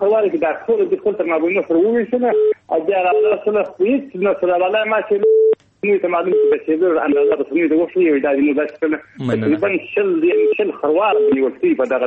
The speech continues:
Speaker 1: تقریبا په دا یوه میاشت.
Speaker 2: مننه. همداسې تذکیرې کېږي. حتما حکومت،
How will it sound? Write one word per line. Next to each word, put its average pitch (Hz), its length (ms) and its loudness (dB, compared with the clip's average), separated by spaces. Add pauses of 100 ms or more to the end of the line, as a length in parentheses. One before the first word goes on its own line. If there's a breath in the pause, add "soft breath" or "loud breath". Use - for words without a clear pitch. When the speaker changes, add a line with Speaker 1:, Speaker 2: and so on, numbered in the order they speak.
Speaker 1:
تقریبا 135 300 -2 (420)
په 135 120 -2
دا 123 100 2
یوه 135 200 0
میاشت. 101 220 -6 (220)
Speaker 2:
مننه. 113 340 -2
همداسې 123 300 -2 (300)
تذکیرې 123 520 -4
کېږي. 170 280 -2
حتما 131 200 -4 (160)
حکومت، 127 260 -4